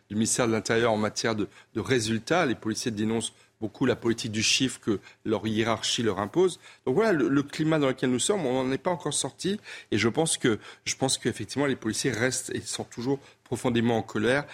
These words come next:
Et la, et, et la reconduction de la détention provisoire du, du policier de, de, de Marseille ne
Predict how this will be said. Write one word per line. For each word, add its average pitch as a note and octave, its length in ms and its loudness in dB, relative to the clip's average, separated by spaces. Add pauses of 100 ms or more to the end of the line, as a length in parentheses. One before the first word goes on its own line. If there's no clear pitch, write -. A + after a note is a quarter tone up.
(160)
Et G#2+ 120 0
la, G#2+ 240 4
et, G2+ 340 0
et - 20 2
la G2+ 240 0
reconduction A#2 560 -2
de B2 60 2
la A2 60 0
détention A2 420 -4
provisoire G#2+ 580 -2
du, G2+ 160 -2 (320)
du G#2 60 -6
policier A2 460 -2
de, G2 380 0
de, F#2+ 180 -4
de F#2 120 -6
Marseille G2 440 -2
ne G2 380 -2